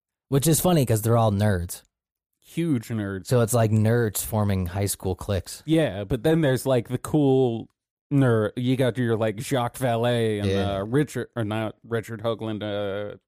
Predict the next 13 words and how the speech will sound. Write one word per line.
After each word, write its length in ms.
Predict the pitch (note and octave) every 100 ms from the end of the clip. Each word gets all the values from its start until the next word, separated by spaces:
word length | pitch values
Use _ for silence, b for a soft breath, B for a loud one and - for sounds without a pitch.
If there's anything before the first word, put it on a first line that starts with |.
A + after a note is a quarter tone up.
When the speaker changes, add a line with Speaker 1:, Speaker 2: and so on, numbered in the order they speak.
| -
Speaker 2:
uh, 200 | G2 E2+ - _ _ _ _
I 100 | A#2
don't 160 | G#2+ F#2
know, 180 | F#2 G2 _ _
the 140 | B2
other 200 | A2+ G#2+
fucking 420 | G2+ - A2+ - G2+
dude. 260 | A2+ G#2+ - _ _
Speaker 1:
Graham 280 | - G2+ F#2+
Hancocks 520 | G2 F#2 G2+ G2 -
and 80 | G#2
whatnot. 400 | G2 G2+ G2+ G#2
Speaker 2:
Yeah. 460 | C3+ B2+ A#2+ A#2+